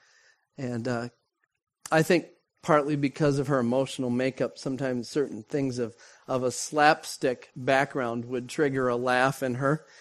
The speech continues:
and, uh, she had a tremendous belly laugh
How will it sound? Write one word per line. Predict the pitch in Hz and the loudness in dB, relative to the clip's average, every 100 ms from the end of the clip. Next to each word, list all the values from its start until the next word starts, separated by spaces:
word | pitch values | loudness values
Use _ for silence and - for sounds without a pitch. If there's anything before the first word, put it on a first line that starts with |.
| - - - - | -20 -20 -20 -10
and, | 135 127 123 120 | -2 0 2 2
uh, | 127 127 127 _ _ _ _ - | 4 2 -2 _ _ _ _ -2
she | - | 6
had | 165 151 | 8 8
a | |
tremendous | 135 165 156 165 170 143 | 6 6 8 8 8 4
belly | 135 156 156 143 | 4 6 8 6
laugh | 123 117 120 - - | 4 2 0 -6 -14